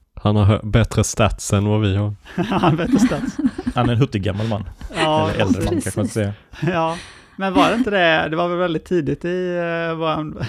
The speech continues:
Speaker 2: <laughs> historia här som, eh, det talades om portaler. Var det inte så?
Speaker 1: Jo.
Speaker 4: Jo.
Speaker 2: Severin, du hade någon idé om, eh,
Speaker 3: Ja, precis.
Speaker 2: Så vi är tillbaka där igen nu alltså.
Speaker 3: Ja.
Speaker 1: Det hade ju varit kanske lite intressant med det här, eh, just skriva in sig.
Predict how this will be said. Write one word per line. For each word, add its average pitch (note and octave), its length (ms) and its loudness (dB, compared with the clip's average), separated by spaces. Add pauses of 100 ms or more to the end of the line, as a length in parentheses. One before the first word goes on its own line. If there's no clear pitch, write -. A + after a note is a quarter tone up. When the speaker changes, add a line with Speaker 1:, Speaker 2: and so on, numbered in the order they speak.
(140)
Speaker 2:
<laughs> - 60 -8
historia D#3 440 -2
här D3+ 160 -2
som, D3 340 -6
eh, D3 540 -6
det D3+ 120 -6
talades D3 440 -4
om C#3+ 320 -8
portaler. D3+ 560 -6 (120)
Var E3 100 -6
det F3 40 -4
inte F#3+ 120 -10
så? D3 200 -8 (140)
Speaker 1:
Jo. - 140 -2
Speaker 4:
Jo. G#3+ 60 2
Speaker 2:
Severin, F3 320 2
du E3+ 60 0
hade F3+ 140 -2
någon D#3+ 220 -4
idé D#3 340 0
om, C#3+ 260 -4
eh, C#3+ 60 -4
Speaker 3:
Ja, C#3+ 480 0
precis. - 560 0 (640)
Speaker 2:
Så - 120 -8
vi E3+ 100 0
är E3+ 40 -2
tillbaka G3 460 2
där F3+ 120 4
igen G3+ 220 2
nu E3+ 100 -2
alltså. D3 300 -8 (220)
Speaker 3:
Ja. A#2 280 0 (360)
Speaker 1:
Det A2 140 -4
hade A2 280 -4
ju A#2+ 60 -2
varit B2 600 -4
kanske F#2+ 360 -8
lite F#2+ 300 -8
intressant F#2 400 -10
med G2 100 -8
det F#2+ 60 -6
här, F#2+ 440 -6
eh, F#2+ 120 -8
just F#2+ 220 -10
skriva G2 340 -8
in F#2 160 -8
sig. G2+ 260 -10